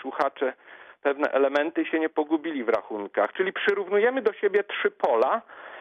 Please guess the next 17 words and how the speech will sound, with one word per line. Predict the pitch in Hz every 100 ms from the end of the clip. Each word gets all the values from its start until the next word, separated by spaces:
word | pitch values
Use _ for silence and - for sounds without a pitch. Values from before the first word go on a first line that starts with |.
| - _ -
i |
z | -
tego | 254 254
dostajemy, | 233 226 220 202 202 208 -
uzależniając | 170 175 175 160 185 175 170 160 135
B | 135 190 165
i | 156 -
C | 180 165 -
od | 127 -
A, | 147 196 247 - - - _ _ -
tylko | 240 240 220
w |
zależności | 202 190 185 196 - 175
od | 175 -
A | 160 131
wszystkie | - 139 - 131
boki. | 110 101 - - 107